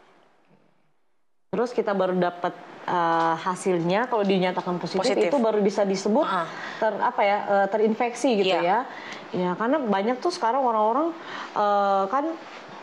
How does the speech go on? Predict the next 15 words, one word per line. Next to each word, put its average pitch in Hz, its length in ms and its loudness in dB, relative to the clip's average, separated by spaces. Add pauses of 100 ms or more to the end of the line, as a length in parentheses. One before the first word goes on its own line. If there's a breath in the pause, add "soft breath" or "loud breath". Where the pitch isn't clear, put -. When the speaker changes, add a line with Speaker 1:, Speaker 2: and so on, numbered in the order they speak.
(880)
Speaker 1:
cuma 202 160 0
sakit 208 260 -4
sedikit 254 460 4
aja 233 100 2
udah 214 160 6
bilang, 240 240 2
"Ih, 339 160 2
coronavirus, 269 760 0
coronavirus," 233 680 0
Speaker 2:
Iya. 190 200 2
Speaker 1:
gitu 170 160 -4
tuh. 170 80 2
Itu 180 160 0
sampai 254 320 0
membuat 226 480 2